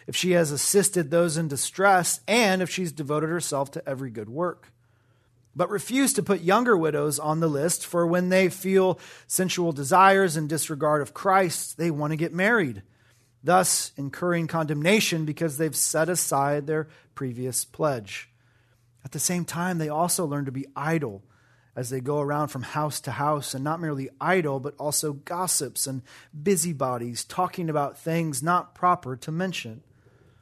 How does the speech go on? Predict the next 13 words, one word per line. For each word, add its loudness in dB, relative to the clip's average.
Therefore, 2
I -2
want -2
younger 0
widows -2
to -10
get -6
married, -2
to -20
bear -6
children, -4
keep -10
house, -4